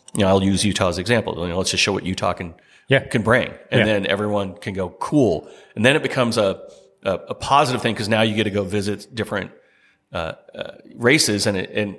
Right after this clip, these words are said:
Speaker 1: also, I think for the athletes, you know, you, now you have to train differently 'cause the,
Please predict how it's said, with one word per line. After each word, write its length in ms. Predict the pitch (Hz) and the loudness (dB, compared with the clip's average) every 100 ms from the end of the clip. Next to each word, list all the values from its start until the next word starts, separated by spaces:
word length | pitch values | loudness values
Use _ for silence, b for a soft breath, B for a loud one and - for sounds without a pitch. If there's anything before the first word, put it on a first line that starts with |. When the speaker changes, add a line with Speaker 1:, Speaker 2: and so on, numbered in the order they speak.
| - | -8
Speaker 1:
also, 480 | - 127 - 117 95 | 2 2 4 4 4
I 40 | 82 | 2
think 160 | 131 | 0
for 60 | 90 | -2
the 80 | 82 | 2
athletes, 640 | 156 208 92 85 82 110 | 2 2 2 2 -2 -2
you 40 | |
know, 120 | 98 92 | -2 -2
you, 140 | 95 | 0
now 140 | 107 | 2
you 100 | 127 | 2
have 100 | 110 | 2
to 80 | 107 | -4
train 560 | - - - 131 160 110 | -10 -8 -2 0 0 -2
differently 400 | 87 - - 80 | -4 -4 -8 -8
'cause 300 | - 92 - b b b | -8 -8 -10 b b b
the, 200 | - 101 | -6 -6